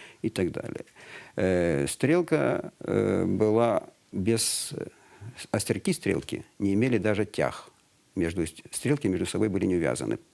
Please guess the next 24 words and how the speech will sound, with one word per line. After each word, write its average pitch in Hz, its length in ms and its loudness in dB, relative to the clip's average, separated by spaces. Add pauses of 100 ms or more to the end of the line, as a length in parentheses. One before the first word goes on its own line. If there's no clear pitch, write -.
По, 110 640 0
э, - 380 -6 (140)
П 110 80 2
Т 156 360 0 (760)
с-, - 100 -10
такую 117 320 0
стрелку 123 340 0
эксплуатировать 87 640 -2 (180)
запрещено. - 760 -4 (760)
Ее 107 220 2
эксплуатировали. - 720 -4 (920)
Ну, 135 100 2
естественно, 135 500 2
стрелка, 110 380 2
которая 95 420 0
не 107 200 6
подготовлена 98 600 0
к - 40 -6
тому, 101 160 0
чтобы 90 180 -2
обеспечить 90 420 -4
безопасность, 151 640 -2
она 135 280 2
изда-, 87 360 0